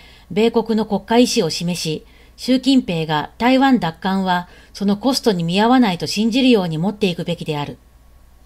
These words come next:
この社説の基本的方向性には同意するが、細かな点を指摘しておきたい。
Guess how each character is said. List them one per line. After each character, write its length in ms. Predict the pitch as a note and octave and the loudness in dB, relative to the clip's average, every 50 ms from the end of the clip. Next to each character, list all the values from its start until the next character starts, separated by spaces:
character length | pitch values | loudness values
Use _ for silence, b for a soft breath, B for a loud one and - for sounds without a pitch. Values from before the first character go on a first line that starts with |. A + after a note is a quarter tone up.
| - - - _ - - - - _ _ - _ - - - _ - _ - - _ - _ _ _ - - - - - - - - - _ _ _ _ - - - _ - - - _ _ _ _ _ - _ - - - - - _ - _ _ b b b b b b b b b b b b - | -20 -20 -20 _ -20 -20 -20 -20 _ _ -20 _ -20 -20 -20 _ -20 _ -20 -20 _ -20 _ _ _ -20 -20 -20 -20 -20 -20 -20 -20 -20 _ _ _ _ -20 -20 -20 _ -20 -20 -20 _ _ _ _ _ -20 _ -20 -20 -20 -20 -20 _ -20 _ _ b b b b b b b b b b b b -6
こ 120 | - G3+ | -2 2
の 100 | A3+ B3+ | 2 2
社 140 | B3 - G#3+ | 2 2 0
説 280 | G3+ A#3 A3+ A3 A3 A3+ | 0 -2 -2 0 0 -2
の 260 | A3+ A3 G#3 G3+ - - - - - - _ _ - _ - | 0 0 -2 -4 -8 -18 -20 -20 -20 -20 _ _ -20 _ -10
基 140 | - F3+ D#3 | -8 -2 2
本 180 | G#3+ C4 C4 | 4 6 6
的 220 | B3+ C4 C4 B3+ B3 | 6 4 2 0 2
方 200 | G#3 B3 B3 A#3+ | 4 4 4 4
向 200 | - B3+ B3 A#3+ | 4 4 4 4
性 200 | - B3 A#3 A#3 | 4 2 2 4
に 120 | A#3 A3+ | 2 0
は 100 | G3+ E3+ | 0 0
同 220 | D#3+ F#3 F#3+ G3 | 0 0 0 2
意 80 | G3 F#3+ | 0 0
す 120 | - - | -2 -4
る 120 | F#3+ F#3+ E3 | -4 -4 0
が、 260 | E3+ D#3 D3+ D3+ b b b b b | 0 0 0 -2 b b b b b
細 220 | - B3+ B3+ C#4+ C#4 | 2 4 4 6 6
か 100 | C4 A#3 | 4 2
な 140 | F#3+ F3 F3 | 0 -2 -4
点 240 | - F3 E3+ E3+ | -4 -4 -4 -4
を 60 | E3 D#3+ | -4 -4
指 260 | - - G3+ G3 G3 | -4 -4 -4 -4 -4
摘 20 | |
し 80 | F#3 - | -6 -4
て 120 | - F#3+ | -4 -4
お 100 | F#3 F3 | -4 -4
き 80 | - - | -6 -6
た 160 | - E3+ D#3 | -4 -4 -4
い。 100 | - | -4